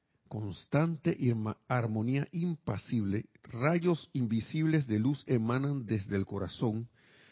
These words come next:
siguiendo el latido rítmico y conforman el aura natural alrededor del individuo".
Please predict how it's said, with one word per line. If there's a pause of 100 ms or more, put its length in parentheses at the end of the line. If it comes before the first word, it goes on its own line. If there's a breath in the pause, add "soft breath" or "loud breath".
siguiendo
el
latido
rítmico (340 soft breath)
y
conforman
el
aura
natural
alrededor
del
individuo".